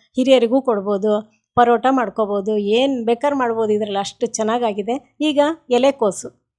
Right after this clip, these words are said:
ಎಲೆಕೋಸು ನೋಡಿ ಇಷ್ಟು ದೊಡ್ಡ ದೊಡ್ಡದು ಹಾಕ್ತಾ ಇದ್ದೀನಿ. ಎಷ್ಟು ಚೆನ್ನಾಗಾಗುತ್ತೆ ಅಂತ. ಇದು ನಿಮಿಷಗಳಲ್ಲ, ಸೆಕೆಂಡ್ಸಲ್ಲಿ ಆಗುತ್ತೆ. ಅಷ್ಟು ಚೆನ್ನಾಗಾಗುತ್ತೆ. ಹ್ಮ್. ಕೈ ಮಾತ್ರ ಬಿಗಿಯಾಗಿ ಹಿಂಗೆ ಹೆಬ್ಬೆರಳು ಇಟ್ಕೊಂಡು ನೀವು ಮಾಡ್ಬೇಕು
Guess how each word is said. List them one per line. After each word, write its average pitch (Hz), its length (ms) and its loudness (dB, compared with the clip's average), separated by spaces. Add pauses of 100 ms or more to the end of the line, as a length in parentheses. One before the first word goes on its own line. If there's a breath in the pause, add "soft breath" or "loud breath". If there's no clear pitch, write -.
(220)
ಎಲೆಕೋಸು 262 500 2
ನೋಡಿ 240 240 2
ಇಷ್ಟು 226 280 -4
ದೊಡ್ಡ 220 220 4
ದೊಡ್ಡದು 247 280 4
ಹಾಕ್ತಾ 220 320 -2
ಇದ್ದೀನಿ. 214 260 -2 (100)
ಎಷ್ಟು 220 280 -4
ಚೆನ್ನಾಗಾಗುತ್ತೆ 226 680 -2
ಅಂತ. 208 200 -4 (760)
ಇದು 233 140 2
ನಿಮಿಷಗಳಲ್ಲ, 277 720 4 (160)
ಸೆಕೆಂಡ್ಸಲ್ಲಿ 294 720 0
ಆಗುತ್ತೆ. 233 300 -2
ಅಷ್ಟು - 320 -4
ಚೆನ್ನಾಗಾಗುತ್ತೆ. 220 680 -2 (1500)
ಹ್ಮ್. 185 140 -8 (380)
ಕೈ 269 140 4
ಮಾತ್ರ 226 320 -2 (300)
ಬಿಗಿಯಾಗಿ 226 480 -2
ಹಿಂಗೆ 220 200 -2
ಹೆಬ್ಬೆರಳು 214 460 -2
ಇಟ್ಕೊಂಡು 220 680 -4
ನೀವು 240 160 2
ಮಾಡ್ಬೇಕು 190 480 -6